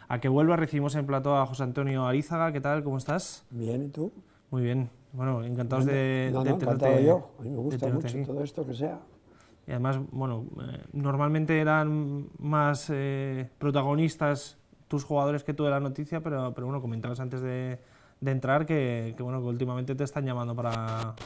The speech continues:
Speaker 1: para un montón de cosas.
Speaker 2: Bueno, sí, eh, hicimos hace poco con Informe Robinson un programa sobre Petrovic, coincidiendo con, me parece que era el veinticinco aniversario de su muerte, y ahora, pues, se le ha ocurrido que Sabonis.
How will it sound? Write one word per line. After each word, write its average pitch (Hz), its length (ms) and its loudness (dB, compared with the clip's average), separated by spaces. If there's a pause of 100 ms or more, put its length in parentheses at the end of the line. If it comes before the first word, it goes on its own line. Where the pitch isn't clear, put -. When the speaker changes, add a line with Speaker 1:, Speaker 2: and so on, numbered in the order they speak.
Speaker 1:
para 127 160 2
un 127 80 0
montón 120 260 -2
de 113 60 -2
cosas. 135 420 -6 (880)
Speaker 2:
Bueno, 123 240 2
sí, 139 280 4
eh, 143 260 -2 (800)
hicimos 123 500 -4
hace 127 260 -2
poco 139 320 -4
con 139 220 -6
Informe 131 340 -4
Robinson 123 540 -4
un 123 180 -8
programa 120 400 -4
sobre 120 300 -8
Petrovic, 135 580 -4
coincidiendo 127 840 -4
con, 120 100 -2
me 113 200 -6
parece 123 280 -4
que 127 80 -6
era 127 80 -2
el 113 60 -2
veinticinco 117 560 -6
aniversario 117 480 -6
de 120 80 -12
su 135 140 -10
muerte, 160 380 -4 (1120)
y 120 140 2
ahora, 139 300 6
pues, 107 160 -8 (260)
se 107 60 -6
le 113 80 0
ha 113 40 2
ocurrido 117 480 0
que 98 120 -6
Sabonis. 104 580 -4